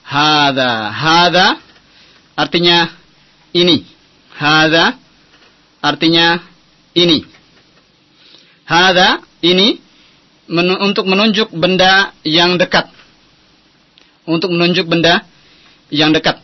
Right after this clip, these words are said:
Adapun untuk menunjuk benda yang jauh, nanti insya Allah akan antum pelajari pada pelajaran-pelajaran yang berikutnya. Hadza, ana ulang, artinya ini. Hadza artinya ini untuk menunjuk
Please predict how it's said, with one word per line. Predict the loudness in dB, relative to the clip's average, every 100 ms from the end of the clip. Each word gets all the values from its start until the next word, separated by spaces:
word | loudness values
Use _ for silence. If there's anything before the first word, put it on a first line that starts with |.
| -8
Adapun | -4 -2 -2
untuk | -2 -4 -4
menunjuk | -4 -2 -4 -4
benda | -2
yang | 0 2
jauh, | 2 0
nanti | 0 0 0
insya | 0 0
Allah | 0 -2
akan | -2 -4 -4
antum | -4
pelajari | -2 -2 -2 -2
pada | -2 -2 -2 -6 -20 -20 -20 _
pelajaran-pelajaran | -4 -2 -2 -2 -2 -2 0
yang | 0 -2 -6 -10
berikutnya. | -8 -6 -4 -4 -6 -10 -20 -20 -20 -20 -20 -12
Hadza, | -2 0 2 2 2
ana | 2
ulang, | 2 0 -4 -10
artinya | -8 -4 -2 0 0
ini. | 0 0 2 0 -6 -20 -20 -20 _ _ _ _ _ _ _ _ _ _ _ _ _ -8
Hadza | 0 2 2 2 0
artinya | 0 0
ini | 0 0 -2
untuk | -2 -4 -2
menunjuk | -2 -2 -2 -2 -4